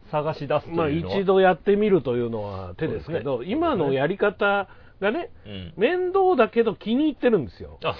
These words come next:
Speaker 1: そうなんだ。
Speaker 2: あの、字体とか、
Speaker 1: あー、
Speaker 2: その、
Speaker 1: そうですね。
Speaker 2: レイアウトとかをね。
Speaker 1: はいはいはい。そっちがね、大事ですからね。
Speaker 2: それはまあ、あの、わかんないですよ。
Speaker 1: うん。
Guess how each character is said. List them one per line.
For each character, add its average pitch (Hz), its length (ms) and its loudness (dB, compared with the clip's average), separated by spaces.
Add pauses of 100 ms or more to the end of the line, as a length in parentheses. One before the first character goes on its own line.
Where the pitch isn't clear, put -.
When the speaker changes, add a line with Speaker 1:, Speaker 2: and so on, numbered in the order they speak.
Speaker 1:
そ 247 100 10
う 160 40 10
な 104 100 -4
ん - 20 -10
だ。 143 100 -2
Speaker 2:
あ 143 60 0
の、 131 160 0 (140)
字 104 180 -12
体 117 260 -2
と 123 140 0
か、 95 400 -4
Speaker 1:
あ 123 580 0
ー、 104 40 -10
Speaker 2:
そ 127 100 -2
の、 101 100 -4
Speaker 1:
そ 143 60 -6
う - 20 -6
で 196 60 -4
す 214 80 -6
ね。 - 60 -20 (440)
Speaker 2:
レ 120 180 -4
イ 120 60 0
ア 113 120 -4
ウ 107 40 -6
ト 101 140 -10
と 92 100 -10
か 90 140 -16
を - 40 -8
ね。 123 40 -4
Speaker 1:
は 110 60 -4
い - 40 -4
は 214 80 0
い - 20 -8 (180)
は - 120 -16
い。 - 120 -18 (320)
そ - 80 -12
っ 151 40 -18 (200)
ち 214 100 -10
が 190 160 -2
ね、 196 160 -10 (200)
大 113 160 -4
事 101 60 -8
で 82 60 -10
す - 60 -14
か - 80 -12
ら - 80 -4
ね。 247 60 2
Speaker 2:
そ 269 40 6
れ 277 80 4
は 285 100 2
ま 277 120 2
あ、 175 380 4
あ 165 40 2
の、 156 460 -2
わ 160 140 2
か 208 100 4
ん - 20 2
な 180 60 0
い 135 60 0
で 131 40 -2
す 156 40 0
よ。 277 200 4 (300)
Speaker 1:
う - 20 -16
ん。 90 260 -12